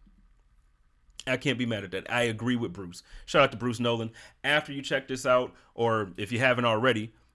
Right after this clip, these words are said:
you know, make sure you go check out the Bruce exclusive, one of the best shows, if not the best show in all of Buffalo podcasting. Check out Bruce Nolan. He's the man. Last point.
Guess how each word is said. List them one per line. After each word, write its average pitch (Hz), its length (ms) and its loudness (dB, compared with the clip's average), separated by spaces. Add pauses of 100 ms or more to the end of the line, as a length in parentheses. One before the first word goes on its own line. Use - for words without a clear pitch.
you 110 120 -4
know, 104 260 -2
make 143 240 4
sure 147 160 0
you 131 100 2
go 120 140 0
check 117 240 0
out 113 240 2 (460)
the - 80 -4
Bruce 123 280 0
exclusive, 117 580 -6 (440)
one 131 260 2
of 135 100 2
the 123 60 2
best 120 280 2
shows, 120 300 0
if 135 120 4
not 123 240 0
the 117 60 -10
best 110 260 -2
show 113 200 -2
in 107 60 -2
all 113 160 2
of 92 140 -10
Buffalo 110 320 0
podcasting. 101 760 -2 (300)
Check 135 280 0
out 117 180 2
Bruce 110 240 -6
Nolan. 101 340 -4 (220)
He's 117 240 0
the 98 100 -10
man. 90 300 -14 (320)
Last 151 360 4
point. 107 260 -4